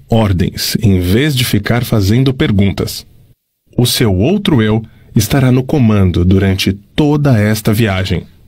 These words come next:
Havia outra condição que parecia fazer a minha preparação para ir à Filadélfia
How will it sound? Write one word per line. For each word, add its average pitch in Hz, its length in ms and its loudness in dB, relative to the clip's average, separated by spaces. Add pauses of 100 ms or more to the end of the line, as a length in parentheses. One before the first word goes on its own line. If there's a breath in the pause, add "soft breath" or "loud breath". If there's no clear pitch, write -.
(680 soft breath)
Havia 180 320 2
outra 180 260 2
condição 135 540 2
que 127 140 -2
parecia 120 380 0
fazer 110 420 0
a 110 60 2
minha 98 360 2
preparação 131 920 0
para 107 300 0
ir 117 180 2
à 104 40 -2
Filadélfia 101 720 -2